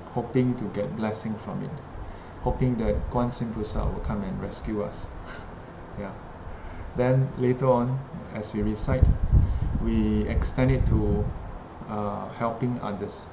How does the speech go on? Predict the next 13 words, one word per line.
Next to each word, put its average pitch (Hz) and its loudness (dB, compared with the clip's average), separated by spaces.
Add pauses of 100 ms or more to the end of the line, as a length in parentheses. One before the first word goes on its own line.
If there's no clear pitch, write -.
(140)
not 131 2
just 117 -6
ourselves. 104 -8 (1300)
Uh, 110 0
but 120 4
in 131 6
Buddhism, 143 6
we 110 4
don't 107 0
stop 104 -2
there. 98 -2 (440)
In 127 4
Buddhism, 135 4